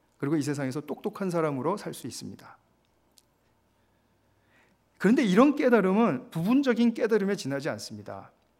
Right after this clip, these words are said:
보통 대가들은 어느 영역에서 이런, 이러한 깨달음의 시간들이 오-, 오든지 오지 않든지 긴 시간을 버-, 지내다가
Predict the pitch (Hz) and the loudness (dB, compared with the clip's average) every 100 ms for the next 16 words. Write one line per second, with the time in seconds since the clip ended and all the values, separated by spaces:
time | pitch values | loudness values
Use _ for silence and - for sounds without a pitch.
0 | _ _ _ _ _ - _ 147 175 294 | _ _ _ _ _ -20 _ -2 2 2
1 | 196 160 202 175 190 220 - - 180 208 | 2 2 2 4 4 2 0 0 2 4
2 | 170 175 175 214 196 - 180 208 233 170 | 2 0 -2 -4 -8 -8 0 0 2 2
3 | 214 247 247 269 262 226 214 202 190 196 | 2 2 0 0 2 2 2 0 0 -2
4 | 185 180 208 214 - - - _ - 190 | 0 -2 -2 -4 -6 -20 -20 _ -2 0
5 | 226 165 208 220 190 233 233 165 214 160 | 2 2 6 6 4 2 4 2 0 -2
6 | 170 185 214 - 135 127 135 165 208 233 | -2 -2 -4 -8 -8 -4 -2 0 4 4
7 | 247 226 214 208 214 208 160 147 143 139 | 2 2 2 4 2 0 -4 -6 -6 -6
8 | 123 180 175 | -6 -4 -6